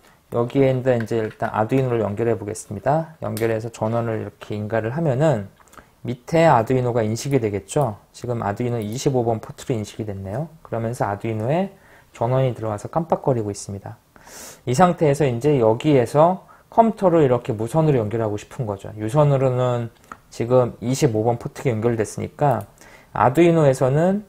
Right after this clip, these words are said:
요 아까 방금 전에 설명드린 코드하고 이십오 번 포트로 연결하면 되겠죠. 그래서 시리얼 포트 이십오로 연결하면 되고요. 그래서 여기서 시리얼 포트를 이렇게 열어줍니다.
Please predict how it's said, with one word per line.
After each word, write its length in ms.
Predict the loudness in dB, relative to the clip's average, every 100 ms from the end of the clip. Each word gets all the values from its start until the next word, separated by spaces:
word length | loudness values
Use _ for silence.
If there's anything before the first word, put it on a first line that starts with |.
| _ _ _ _ _ _ 2
요 140 | 6
아까 260 | 6 4 0
방금 300 | 2 2 2
전에 180 | 2
설명드린 520 | 2 2 2 2 0 0
코드하고 1000 | 0 2 6 6 6 2 -2 2 2 0
이십오 420 | -4 0 0 2
번 160 | 0 -2
포트로 340 | -8 -8 -6
연결하면 380 | -4 -2 -4 -6
되겠죠. 460 | -8 -10 -10 -16 -16 _ _ _
그래서 340 | -14 -6 -4 -4
시리얼 440 | -4 2 4 4
포트 300 | 0 -8 -8
이십오로 560 | -6 -6 -2 0 0 -2
연결하면 440 | -4 -4 -2 -4
되고요. 480 | -8 -8 -4 -2 -4 -10 -20 -20 -20 -20 -20 -8
그래서 300 | -4 4 4
여기서 340 | 4 2 0
시리얼 440 | 0 2 6 4
포트를 340 | 2 -10 -4 -2
이렇게 320 | -2 -4 -6
열어줍니다. 600 | -2 -2 -2 -8 -10